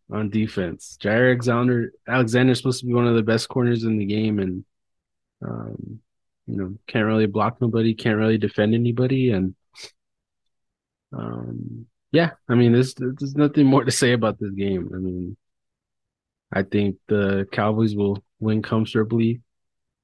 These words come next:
At least they should. But I, I, I think they will. I think this is a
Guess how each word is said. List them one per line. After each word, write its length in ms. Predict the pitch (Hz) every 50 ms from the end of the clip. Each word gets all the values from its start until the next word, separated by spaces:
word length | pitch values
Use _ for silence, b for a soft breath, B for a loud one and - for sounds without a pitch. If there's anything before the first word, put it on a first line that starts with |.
| _ -
At 60 | 107
least 220 | 101 110 107 - -
they 140 | 110 101 95
should. 480 | - - - 104 104 110 113 117 - _ _ _ _ _ _ _ _ _ _ _ _ _ _ _ _ _ _ -
But 140 | 92 90
I, 300 | 92 92 87 80 87 113 - -
I, 80 | - 123
I 20 | 120
think 220 | - 123 104 98
they 120 | - 90 90
will. 220 | 85 87 87 90
I 80 | 90 95
think 160 | - 113 107
this 100 | 104 101
is 80 | 98 98
a 80 | 95